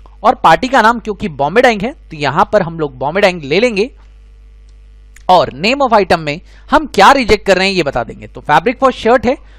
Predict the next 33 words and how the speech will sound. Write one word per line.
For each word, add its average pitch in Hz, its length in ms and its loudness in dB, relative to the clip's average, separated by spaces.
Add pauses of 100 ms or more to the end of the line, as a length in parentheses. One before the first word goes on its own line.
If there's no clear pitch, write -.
(160)
जो 170 100 -6
हम 170 140 -6
रिजेक्ट 143 320 -4
कर 175 120 4
रहे 180 100 4
हैं, 185 120 -4 (480)
तो 165 60 -8
यहाँ 156 240 0
पर 247 160 0
fabric 170 360 0
for 190 140 -2
shirt 170 300 -2
लीजिए 175 420 -4 (360)
और 254 100 2 (140)
ऑर्डर 196 280 4
को 277 140 -2
ट्रैक 202 340 2
कीजिए 190 320 -4
जो 170 160 -8
कि 196 200 -4
आपने 175 280 0
दिया 160 340 0
था। - 260 -14 (140)
तो 131 60 -6
आपने 156 240 -2
जो 170 120 -6
रिसीव 214 420 -4
किया 190 180 2
है 233 140 0 (280)
वो 143 120 -4
ट्रैक 160 360 0
कर 208 140 2
लीजिए 233 340 -6